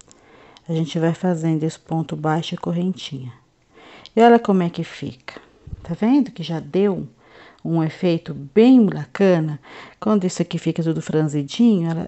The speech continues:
ela se destaca bastante, essa cor diferente. Tô chegando aqui no finalzinho da carreira.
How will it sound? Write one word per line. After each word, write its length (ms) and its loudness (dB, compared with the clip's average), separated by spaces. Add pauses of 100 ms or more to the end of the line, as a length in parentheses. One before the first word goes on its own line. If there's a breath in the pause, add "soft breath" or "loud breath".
ela 200 -6
se 180 -6
destaca 600 -6
bastante, 760 -6
essa 220 -8
cor 300 -4
diferente. 500 -6 (1700 soft breath)
Tô 160 4
chegando 600 4
aqui 300 2
no 80 6
finalzinho 800 2
da 140 -2
carreira. 720 -2